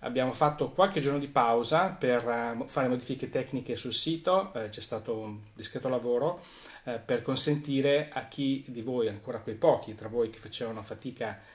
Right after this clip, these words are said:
a vedere i video in modo fluido o che non riuscivano a vederli proprio, sul sito mazzoninews punto com, eh, potessero vederli. Quindi, eh, con questo video siamo in una nuova modalità tecnica,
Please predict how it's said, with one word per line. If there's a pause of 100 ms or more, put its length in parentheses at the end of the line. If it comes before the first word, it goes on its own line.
(120)
a
vedere
i
video
in
modo
fluido
o
che
non
riuscivano
a
vederli
proprio, (200)
sul
sito
mazzoninews
punto
com, (340)
eh,
potessero
vederli.
Quindi, (340)
eh,
con
questo
video
siamo
in
una
nuova
modalità
tecnica,